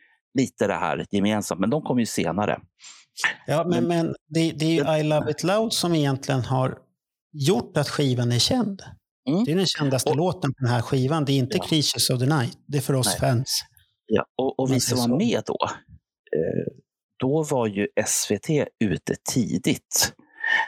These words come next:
Speaker 1: Man hade dels en intervju med Gene Simmons,
Speaker 2: Ja.
Speaker 1: med Helene Benno, samma Helene Benno som hade dem på Kakkalas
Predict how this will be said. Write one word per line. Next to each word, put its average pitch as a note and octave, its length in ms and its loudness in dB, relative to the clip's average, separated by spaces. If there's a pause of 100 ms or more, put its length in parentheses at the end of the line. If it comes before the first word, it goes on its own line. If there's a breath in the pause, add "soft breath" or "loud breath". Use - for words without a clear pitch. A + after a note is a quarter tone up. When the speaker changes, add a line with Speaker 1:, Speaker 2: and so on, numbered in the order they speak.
(120)
Speaker 1:
Man G2+ 160 0
hade E2+ 260 0
dels E2 320 -2
en A2 100 0
intervju F2 400 0
med - 120 0
Gene - 220 -2
Simmons, - 720 0 (520)
Speaker 2:
Ja. D3 360 0 (320)
Speaker 1:
med F#2 260 2 (360)
Helene F2+ 260 2
Benno, E2 400 2
samma G2+ 300 0
Helene F2+ 360 0
Benno F2 400 2
som - 280 0
hade E2+ 600 0 (220)
dem F2 180 0
på - 80 0
Kakkalas F2+ 920 -2